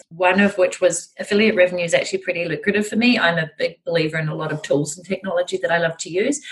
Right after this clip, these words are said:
And because I use them well, and then I show people how to use them, they often will go, "Hey, Natalie, thanks so much for your recommendation. I bought that, or I'm using that software now," 'cause it helps them. And over time, that's actually really added up. I also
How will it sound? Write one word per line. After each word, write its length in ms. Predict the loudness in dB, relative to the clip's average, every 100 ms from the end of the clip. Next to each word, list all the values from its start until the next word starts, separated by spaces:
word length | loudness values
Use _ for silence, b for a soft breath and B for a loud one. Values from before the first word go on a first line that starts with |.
| B B
And 100 | -4
because 240 | 0 2 4
I 60 |
use 260 | 6 4 2
them 140 | 2
well, 180 | 4 6
and 100 | 6
then 100 | 4
I 60 | 2
show 200 | 4 2
people 180 | 0 -6
how 80 | -4
to 120 | 2
use 160 | 2 4
them, 240 | 0 -4 -8 _ 0
they 100 | 2
often 380 | 2 2 0
will 120 | -2 -2
go, 180 | -4 0
"Hey, 160 | 2
Natalie, 320 | 2 2 2 0
thanks 240 | -4 -6
so 60 | -10
much 160 | -12 -8
for 60 |
your 60 | -6
recommendation. 600 | -6 -4 -4 -4 -8 -8
I 160 | -8 -8
bought 220 | -10 -6 -2
that, 200 | -2 -4
or 100 | -6
I'm 140 | -6 -4
using 240 | -4 -6
that 160 | -8 -2
software 380 | -2 -2 -6
now," 260 | -6 -6 -6 b b b -4
'cause 120 | 0
it 80 | 4
helps 320 | 4 2 -6
them. 200 | -16 -16 _ _ -2
And 140 | 0
over 160 | 2 0
time, 320 | 0 0 0
that's 220 | -2 -4
actually 260 | -6 -4 -2
really 300 | 0 0 0
added 200 | -2 -2
up. 240 | -4 -6 B B B 2
I 80 | 4
also 640 | 4 4 6 6 4